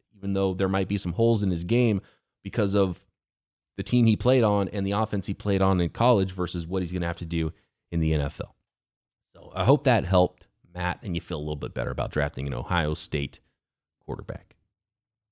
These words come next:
Dominique Foxworth had an interesting one on Twitter today. He posed the question, and I've been kicking this idea around in my head too. He said, uh, "Who do you think N F C West defensive coordinators want the forty-niners to draft?"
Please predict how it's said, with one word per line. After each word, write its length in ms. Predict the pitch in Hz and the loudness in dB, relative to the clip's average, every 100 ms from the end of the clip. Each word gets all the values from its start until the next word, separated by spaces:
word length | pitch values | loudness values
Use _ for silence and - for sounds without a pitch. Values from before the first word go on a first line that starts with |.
| _ _ _ _ _ _ _ _ _ _ | _ _ _ _ _ _ _ _ _ _
Dominique 360 | 127 208 269 - | 4 6 6 4
Foxworth 640 | - 113 143 - - 69 | 2 4 4 0 -2 -2
had 180 | - 92 | 2 4
an 120 | 82 | 4
interesting 400 | 90 82 - 82 | 2 0 -4 -2
one 180 | 80 80 | 0 0
on 140 | 76 | 0
Twitter 260 | - 87 78 | 0 0 0
today. 340 | 71 71 71 | -2 0 0
He 140 | 92 117 | 2 2
posed 320 | - 131 113 | 4 4 4
the 60 | 104 | 2
question, 400 | 123 123 - 98 | 4 4 4 4
and 100 | 107 | 4
I've 80 | |
been 120 | 117 110 | 4 4
kicking 280 | 131 120 | 2 2
this 220 | 110 110 - | 2 2 2
idea 360 | 117 104 107 | 2 4 4
around 220 | 101 104 | 4 4
in 60 | 98 | 4
my 100 | 90 | 2
head 240 | 92 90 | 2 0
too. 160 | - 131 | 2 4
He 140 | 101 | 4
said, 240 | 95 104 92 - - - | 4 2 2 -4 -20 -6
uh, 140 | - 85 | 0 4
"Who 100 | 131 | 6
do 60 | |
you 60 | 131 | 6
think 180 | 131 120 | 4 4
N 80 | 120 | 4
F 80 | |
C 140 | 107 120 | 6 6
West 240 | 107 104 | 6 4
defensive 340 | 107 104 98 87 | 2 0 0 4
coordinators 400 | 165 127 95 90 | 6 6 6 6
want 160 | 95 | 4
the 60 | 90 | 2
forty-niners 480 | 107 92 85 73 - | 2 4 4 2 -2
to 100 | - | 2
draft?" 400 | 131 82 - | 2 2 -6